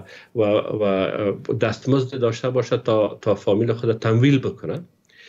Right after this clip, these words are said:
اینی دلایل شده می‌تونه. و سیوم موضوعی که بسیار از همش که خطرناکتر است، یک موضوع مذهبی شیعه و سنی است که داعش، شما می‌فهمین که علیه شیعه ها <clears throat> قاطعانه مبارزه می‌کنن و همیال هم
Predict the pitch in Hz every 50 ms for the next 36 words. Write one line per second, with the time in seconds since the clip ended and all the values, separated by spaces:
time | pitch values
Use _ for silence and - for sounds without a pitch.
0 | - - - _ - - 139 151 185 202 214 202 170 135 151 139 135 135 139 156
1 | 180 190 202 180 - - 143 127 117 117 113 117 131 127 123 120 120 117 - -
2 | 139 131 143 185 196 202 175 143 135 131 131 165 165 165 160 - 135 120 120 -
3 | - 160 180 160 139 123 110 - 165 160 165 147 - - 127 110 117 - - 110
4 | 101 - 113 107 107 107 104 101 - - 143 147 151 143 - - 139 135 - 135
5 | 110 104 101 98 123 131 127 120 117 107 - - 104 98 101 117 117 120 117 117
6 | 117 117 - - - - - 101 101 113 113 107 107 101 - - - 120 127 160
7 | 196 214 185 - - - 95 78 - - 92 90 104 104 113 120 120 - 123 117
8 | 117 117 135 127 127 123 113 113 107 104 - 101 98 107 107 107 104 98 - -
9 | - - - - - - - - - - - - 117 113 107 101 98 110 127 131
10 | 123 127 - - - 113 113 113 120 117 113 - - 117 110 110 - 113 104 113
11 | 123 123 120 107 101 95 92 95 - 127 131 143 151 147 147 - 165 156 151 143
12 | 127 107 98 98 110 117 120 120 120 113 113